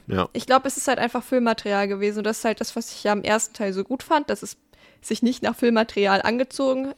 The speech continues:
Speaker 2: äh, angezogen, angefühlt hat. Und jetzt sind da, äh, auf einmal so drei random Teenager, die auf dem Dach rumhampeln, dann irgendwie durch die Kanalisation da reinkommen und dann halt da drin sind und logischerweise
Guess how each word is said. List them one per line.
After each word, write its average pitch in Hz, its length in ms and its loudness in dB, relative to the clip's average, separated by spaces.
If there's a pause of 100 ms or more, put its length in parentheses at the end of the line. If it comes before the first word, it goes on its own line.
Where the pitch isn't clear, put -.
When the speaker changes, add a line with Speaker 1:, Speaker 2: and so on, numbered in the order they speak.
Speaker 2:
äh, 226 160 6
angezogen, 180 520 -4 (140)
angefühlt 240 500 -2
hat. 240 160 0 (340)
Und 220 60 -2
jetzt 220 160 2
sind 220 160 -2
da, 208 220 2 (340)
äh, - 140 -8 (100)
auf - 180 -4
einmal 226 240 6
so 208 160 -4
drei 214 320 4
random 220 440 0
Teenager, 220 520 0
die 208 140 0
auf 214 140 -2
dem 214 80 -4
Dach 208 240 4
rumhampeln, 320 680 2 (640)
dann 220 200 4
irgendwie 247 640 4
durch 233 160 -2
die - 120 -8
Kanalisation 220 1040 0
da 254 140 0
reinkommen 320 640 0 (480)
und 226 60 -2
dann 226 140 2
halt 214 180 0
da 208 60 4
drin 254 360 0
sind 269 320 -2 (320)
und 220 100 -2
logischerweise 190 840 2